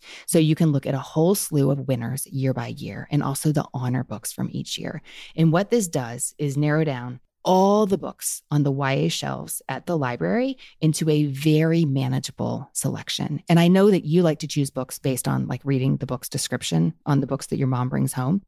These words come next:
Every book description on this site has just a really short paragraph that says, "Here's the gist of what happens in this story. Here's what this book is about." So, for example, the twenty twenty-two winner was Firekeeper's Daughter by Angeline Boulley.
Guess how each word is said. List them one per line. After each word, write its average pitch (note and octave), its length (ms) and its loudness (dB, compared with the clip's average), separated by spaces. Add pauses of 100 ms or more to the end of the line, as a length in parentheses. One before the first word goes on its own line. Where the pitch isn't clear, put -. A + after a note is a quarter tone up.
(140)
Every E3+ 320 4
book D3 160 -2
description C3+ 500 -4
on B2+ 200 -4
this - 120 -2
site A#2+ 360 -6
has C3+ 200 -8
just - 240 -8
a B2+ 120 -4
really D#3+ 460 2
short - 340 -2
paragraph B2 480 -8
that B2+ 160 -6
says, - 460 -8 (120)
"Here's G3 300 4
the G#3 100 2
gist C#3 320 -4
of A#2+ 60 -4
what B2+ 120 -4
happens A2+ 360 -6
in - 100 -8
this - 140 -8
story. - 320 -8
Here's E3 320 0
what D3 120 -4
this C3+ 140 -8
book - 220 -16
is - 100 -10
about." - 340 -14
So, E3 220 4
for F3+ 200 2
example, C#3+ 440 0
the - 100 -2
twenty D3+ 300 2
twenty-two D#3 500 0
winner C3 380 -4 (400)
was C#3 340 2
Firekeeper's E3 600 0
Daughter C3 480 -4 (100)
by C3 320 -2
Angeline B2+ 720 -4
Boulley. - 380 -12